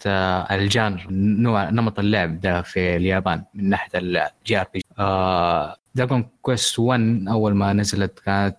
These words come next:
من الألعاب الأولى في هذا النمط، نوع من اللعب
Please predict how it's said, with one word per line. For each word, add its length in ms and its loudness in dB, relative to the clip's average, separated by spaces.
من 140 2
الألعاب 600 0
الأولى 680 0
في 180 -4
هذا 240 2
النمط، 560 0
نوع 380 0
من 120 -2
اللعب 560 2